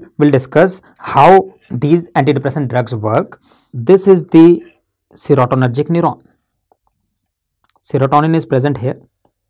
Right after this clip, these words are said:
Whenever nerve impulse come, it is released. Then it can stimulate its receptors, particularly five H T one, two, three, and four receptors. So receptors five H T one, two, three, and four, they are stimulated.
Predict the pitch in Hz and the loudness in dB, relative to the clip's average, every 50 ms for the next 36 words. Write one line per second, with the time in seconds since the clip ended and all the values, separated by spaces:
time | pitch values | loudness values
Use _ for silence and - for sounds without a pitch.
0 | _ _ 185 143 135 - 147 147 147 143 165 170 165 - _ _ _ _ _ _ | _ _ -6 -2 -2 -2 0 0 0 2 0 -2 -2 -4 _ _ _ _ _ _
1 | _ _ _ _ 131 127 131 143 156 143 156 147 139 131 151 143 131 - - 135 | _ _ _ _ -4 0 2 2 2 4 2 2 2 2 -2 -2 -2 -4 -4 -2
2 | 135 135 127 131 131 123 120 117 113 113 107 117 135 190 220 - _ - _ _ | -2 -2 -2 -2 -4 -2 -4 -6 -6 -6 -6 -6 -8 -8 -10 -12 _ -20 _ _
3 | _ _ _ _ _ _ _ 139 127 147 175 202 214 - - - 156 - - 170 | _ _ _ _ _ _ _ -8 -4 -2 -2 -2 -2 -2 -4 -6 -6 -2 -2 -4
4 | 160 156 - 143 135 135 143 151 160 156 - - - 135 131 - - 139 123 117 | -4 -2 -4 -4 -4 -2 0 -2 -2 -2 -4 -4 -4 -4 -4 -4 -6 -6 -6 -4
5 | - 123 - _ _ - 196 226 - - _ - 131 131 147 - 139 131 131 127 | -6 -8 -10 _ _ -6 -6 -6 -10 -12 _ -10 -4 -4 -4 -2 -2 -2 -2 0
6 | 131 165 190 185 - 143 127 120 131 123 131 - 156 139 120 127 123 135 147 139 | 0 -2 -2 0 -2 -4 -2 -2 -4 -6 -2 -2 -2 -2 0 -2 -2 -2 -4 -4
7 | - 135 135 151 - _ _ _ - 139 135 147 147 147 _ - 120 120 117 - | -6 -6 -6 -6 -8 _ _ _ -6 -4 -4 -4 -4 -6 _ -8 -8 -8 -8 -6
8 | - 127 123 123 143 135 - 175 175 _ 127 - - - - _ _ - _ _ | -6 -4 -4 -4 -4 -4 -6 -8 -6 _ -12 -12 -12 -18 -20 _ _ -20 _ _
9 | _ _ _ _ _ _ - 135 127 - 139 127 131 - 165 196 180 - 135 127 | _ _ _ _ _ _ -4 -4 -2 -4 -6 -8 -4 -4 -4 -4 -2 -4 -2 -2
10 | 131 131 131 - 143 123 127 135 156 170 165 - - 139 143 156 165 160 - 135 | -2 -2 -2 -4 -2 -2 -2 -2 -2 -4 -4 -4 -4 -2 -2 -2 -4 -6 -6 -4
11 | 131 139 151 151 - - 135 127 127 131 - 139 147 160 151 131 123 120 123 127 | -2 -2 -2 -2 -4 -6 -6 -6 -6 -4 0 0 0 0 0 -2 -4 -4 -4 -4
12 | - 180 175 170 147 131 - - - | -4 -4 -4 -2 -4 -6 -10 -12 -20